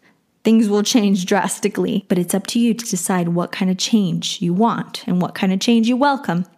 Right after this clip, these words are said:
and go with the flow of your life. We're here to enjoy. We're here to laugh at the odds and live our lives so well that death will tremble to take us. By my favorite, one of my favorite authors,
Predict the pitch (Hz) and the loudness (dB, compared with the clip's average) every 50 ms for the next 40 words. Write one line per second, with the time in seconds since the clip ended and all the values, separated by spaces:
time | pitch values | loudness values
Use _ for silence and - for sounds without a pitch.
0 | - - - _ _ _ _ _ _ _ - 302 302 285 269 269 262 269 262 233 | -20 -20 -20 _ _ _ _ _ _ _ -2 0 2 2 2 2 2 0 -2 -2
1 | - - 208 196 190 180 180 175 165 170 - - - - - - - - - _ | 0 0 0 0 0 0 0 -2 -2 -2 -4 -6 -10 -16 -20 -20 -20 -20 -20 _
2 | _ _ - 202 202 196 - - - 302 302 302 294 294 - 277 277 262 247 226 | _ _ -6 -4 -4 -4 -4 -4 -2 0 0 0 0 0 0 0 2 2 2 2
3 | 226 214 208 196 180 180 170 - 208 202 202 202 262 254 247 240 - 214 190 190 | 2 2 2 2 2 0 0 0 0 0 0 2 2 0 0 0 0 0 0 2
4 | 190 190 208 226 247 277 - 285 269 277 277 269 233 208 202 202 202 202 196 190 | 2 2 2 2 0 0 -2 -4 -2 0 0 2 2 2 2 2 2 0 0 -2
5 | 185 - - - - _ - 226 220 214 226 226 214 214 208 202 196 202 196 196 | -2 -4 -6 -8 -8 _ 0 2 2 4 4 2 2 2 2 2 2 2 2 2
6 | 190 196 196 202 - - - - - - - - 226 233 254 285 294 302 311 294 | 2 0 -2 -4 -6 -8 -12 -14 -12 -8 -2 0 2 2 2 2 2 2 2 2
7 | 240 180 175 170 175 175 - - - _ _ _ _ _ _ _ _ - _ _ | 0 0 -2 -2 -4 -6 -10 -14 -20 _ _ _ _ _ _ _ _ -20 _ _
8 | - 208 196 - 185 - - _ - - 226 190 175 180 - - - - _ - | -2 -2 -2 -2 -4 -10 -12 _ -2 0 0 0 -2 -6 -10 -14 -20 -20 _ -14
9 | _ - 180 170 165 - - 226 214 202 180 - - - 214 - _ _ _ - | _ -4 -4 -4 -2 -2 0 0 0 0 0 -2 -4 -6 -8 -10 _ _ _ -10
10 | - 190 - - 165 160 165 - - - - - - - - _ _ _ _ _ | -8 -8 -6 -6 -6 -6 -6 -8 -10 -10 -12 -14 -14 -16 -18 _ _ _ _ _
11 | _ _ _ - - 180 180 180 180 180 180 - 247 277 302 277 285 285 247 214 | _ _ _ -6 -4 -2 0 0 0 -2 -2 0 0 0 2 0 0 0 -2 -2
12 | - - - - - _ _ _ _ _ _ _ _ _ _ - _ _ - 247 | -6 -10 -12 -14 -16 _ _ _ _ _ _ _ _ _ _ -20 _ _ 0 2
13 | 254 247 214 180 185 - - 180 180 185 180 180 180 196 - 214 214 214 233 233 | 2 2 2 0 0 0 -2 0 0 2 0 0 0 -2 0 2 4 4 4 4
14 | 233 - - | 2 -4 -6